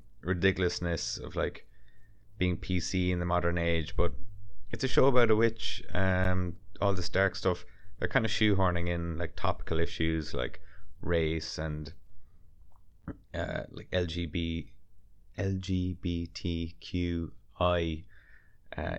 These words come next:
issues as well on top of th-, the whole witch thing, um, which is fine, but the way they explore them just isn't the best execution and actually takes away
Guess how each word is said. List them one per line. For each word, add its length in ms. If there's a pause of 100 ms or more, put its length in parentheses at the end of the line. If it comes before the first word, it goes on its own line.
(120)
issues 560
as 180
well 400 (580)
on 300
top 320
of 200
th-, 120 (180)
the 100
whole 240
witch 360
thing, 340 (160)
um, 300
which 180
is 100
fine, 460
but 220
the 60
way 140
they 160
explore 540
them 300 (320)
just 300
isn't 300
the 80
best 400 (140)
execution 720
and 260
actually 280
takes 340
away 400